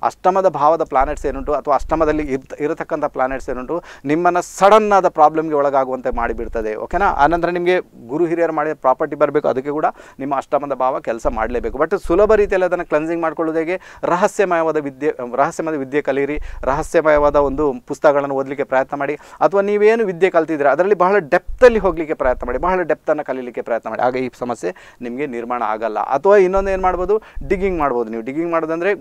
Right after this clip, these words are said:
ಗಿಡ ಮರಗಳನ್ನ ನೆಡುವುದು ಅಲ್ವಾ? ನೀವೇ, ಆ, ನೀವೇ ಡಿಗ್ ಮಾಡಿ, ನೀವೇ,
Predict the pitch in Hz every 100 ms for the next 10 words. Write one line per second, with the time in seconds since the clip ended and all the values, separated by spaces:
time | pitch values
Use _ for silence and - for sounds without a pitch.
0 | 131 123 151 185 180 160 147 139 131 117
1 | 110 98 113 175 143 147 160 170 - -
2 | 113 113 - 117 117 117 110 151 151 139
3 | 139 143 139 135 151 165